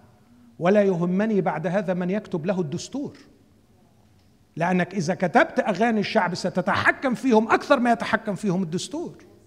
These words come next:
حسن شاكوش بيتحكم في عقول الشعب المصري أكثر من الدستور المصري. وإذا أنت عايز تخدم الشعب ده وعايز توصل للشعب ده، تعرف هو المخ بتاعه تركب إزاي.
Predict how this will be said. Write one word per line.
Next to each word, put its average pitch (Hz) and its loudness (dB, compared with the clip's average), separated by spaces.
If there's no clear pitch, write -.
حسن 202 2
شاكوش 226 2
بيتحكم 240 2
في 196 -4
عقول 208 2
الشعب 196 2
المصري 226 2
أكثر 254 2
من 220 0
الدستور 190 -2
المصري. 240 -6
وإذا 147 2
أنت 208 4
عايز 208 4
تخدم 254 4
الشعب 196 2
ده 185 8
وعايز 190 2
توصل 311 6
للشعب 202 2
ده، 190 6
تعرف 226 0
هو 208 2
المخ 196 -2
بتاعه 185 -6
تركب 202 -12
إزاي. 180 -10